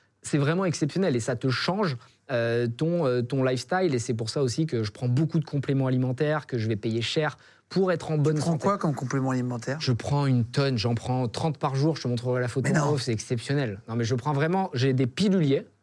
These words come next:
Speaker 1: comme, euh, les vieux, quoi, tu vois. Et j'ai vingt ou trente pilules en fonction des
Speaker 2: Je te
Speaker 1: mois,
Speaker 2: crois pas.
Speaker 1: euh, à prendre. Et, et ça me permet d'être bien dans ma tête. C'est mille euros par mois, je paye de compléments alimentaires.
Speaker 2: <laughs> Mais non.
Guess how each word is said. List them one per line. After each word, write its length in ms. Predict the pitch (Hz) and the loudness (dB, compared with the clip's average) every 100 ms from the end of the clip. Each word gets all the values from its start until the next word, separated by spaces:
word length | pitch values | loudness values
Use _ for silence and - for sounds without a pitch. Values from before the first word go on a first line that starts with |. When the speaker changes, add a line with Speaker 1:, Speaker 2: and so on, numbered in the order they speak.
| - | -2
Speaker 1:
comme, 200 | 175 175 | 2 4
euh, 360 | 139 135 131 | 4 4 4
les 160 | 131 131 | 4 4
vieux, 240 | 117 175 | 4 2
quoi, 180 | - 117 | 2 -4
tu 120 | 107 | -2
vois. 160 | 123 170 - - - | -4 -4 -8 -20 -2
Et 160 | 160 202 | 2 2
j'ai 280 | 143 170 190 | 2 2 2
vingt 320 | 127 131 202 | 2 2 2
ou 140 | 208 160 | 2 0
trente 400 | - - 180 165 | -2 -2 -2 0
pilules 240 | 147 170 | 2 2
en 80 | 185 | 0
fonction 340 | 131 120 113 | -2 -4 0
des 140 | 127 123 | 2 2
Speaker 2:
Je 80 | 131 | 2
te 60 | |
Speaker 1:
mois, 100 | 139 | 0
Speaker 2:
crois 180 | - 117 | -2 -4
pas. 260 | 107 101 - 120 | -2 -4 -4 -4
Speaker 1:
euh, 60 | 123 | -2
à 80 | 123 | -2
prendre. 420 | - 160 127 113 | -2 -2 -2 -4
Et, 280 | 117 117 135 | -2 0 0
et 40 | 123 | 0
ça 160 | - | 0
me 100 | 147 | 0
permet 280 | 143 151 165 | 2 2 2
d'être 260 | 165 131 120 | 2 2 2
bien 160 | 147 | 2
dans 120 | 165 160 | 2 2
ma 160 | 151 | 0
tête. 220 | 143 185 - | 0 -2 0
C'est 160 | 135 | 0
mille 220 | 135 196 | 2 4
euros 180 | 196 185 | 4 2
par 160 | 180 147 | 0 0
mois, 180 | 143 160 | 2 0
je 100 | - | 0
paye 200 | 160 151 | 0 2
de 80 | |
compléments 420 | 131 127 120 131 131 | 0 -2 -2 -2 -2
alimentaires. 480 | 127 120 110 117 95 | -2 -2 0 0 2
Speaker 2:
<laughs> 40 | |
Mais 80 | |
non. 100 | 196 | 2